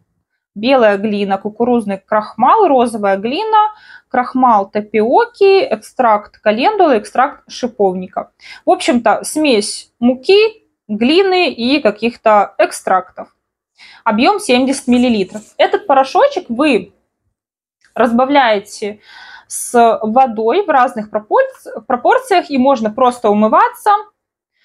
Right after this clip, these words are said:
можно использовать как маску, и это средство очень хорошо подсушивает,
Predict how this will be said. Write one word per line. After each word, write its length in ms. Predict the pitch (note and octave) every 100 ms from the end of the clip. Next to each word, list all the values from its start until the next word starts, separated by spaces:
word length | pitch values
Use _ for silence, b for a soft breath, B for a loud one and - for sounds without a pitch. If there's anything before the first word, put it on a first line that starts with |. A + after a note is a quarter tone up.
| _ _
можно 300 | - C4+ C4+
использовать 640 | A#3 - C4+ C4 A3+ G3+ G3+
как 200 | G#3 -
маску, 640 | D4 G#4+ A#4 - E4+ E4 -
и 220 | C4 E4
это 420 | F#4 F4 - G#3+
средство 400 | A#3 B3+ E4+ F4+
очень 300 | - B3+ C4+
хорошо 300 | A#3+ G#3+ -
подсушивает, 920 | G#3+ C#4+ C#4+ - A4 - G4+ F#4+ F#4